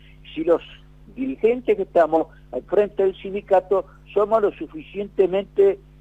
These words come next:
digamos, importantes y repostamos, resolvemos la dificultad de los trabajadores. Pero el mundo reconoce a los sindicatos, solamente a tipos que quieren retroceder cuestiones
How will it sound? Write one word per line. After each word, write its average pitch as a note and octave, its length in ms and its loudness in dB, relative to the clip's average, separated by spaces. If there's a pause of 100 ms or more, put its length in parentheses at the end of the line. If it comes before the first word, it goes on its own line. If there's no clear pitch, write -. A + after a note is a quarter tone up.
(120)
digamos, C3 500 -2 (800)
importantes E3+ 1200 0
y D#3 140 -10
repostamos, E3+ 960 -2
resolvemos C3+ 920 -4 (320)
la B2 120 -6
dificultad C3+ 640 -2
de B2 80 0
los A#2+ 140 -4
trabajadores. A2+ 680 -4 (380)
Pero C3 380 -2 (160)
el D#3+ 180 -4
mundo F#3+ 640 -6
reconoce A#2+ 680 -10
a - 20 -8
los A2+ 180 -10
sindicatos, A#2+ 600 -2
solamente G3+ 720 -2 (540)
a C#3 120 -6
tipos G#3+ 460 -2
que D#3 160 -6
quieren F#3+ 380 -10
retroceder D#3+ 800 -2
cuestiones D#3+ 600 -2